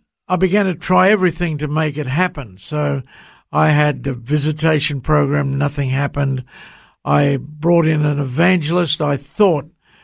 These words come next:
who was going to have great signs and wonders. Um, he looked at the sign above the church which says, "Come and see the blind eyes open, the lame walk." He said, "You got the wrong man."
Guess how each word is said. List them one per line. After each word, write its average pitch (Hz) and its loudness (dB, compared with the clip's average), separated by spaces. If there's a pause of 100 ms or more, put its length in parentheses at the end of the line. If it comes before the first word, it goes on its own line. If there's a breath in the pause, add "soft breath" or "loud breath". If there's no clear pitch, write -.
(160 soft breath)
who 160 2
was 147 2
going 160 2
to 143 2
have 143 2
great 156 0
signs 165 2
and 147 0
wonders. 170 0 (840 soft breath)
Um, 156 0
he 165 4
looked 170 2
at 160 -8
the 160 -2
sign 180 4
above 160 2
the 156 -2
church 190 2
which 160 -4
says, 160 0 (360 soft breath)
"Come 185 2
and 180 2
see 190 4
the 170 0
blind 175 2
eyes 180 2
open, 180 0 (340 loud breath)
the 156 -2
lame 175 4
walk." 185 2
He 160 -2
said, 160 -2
"You 165 -2
got 185 -2
the 175 -2
wrong 165 2
man." 175 0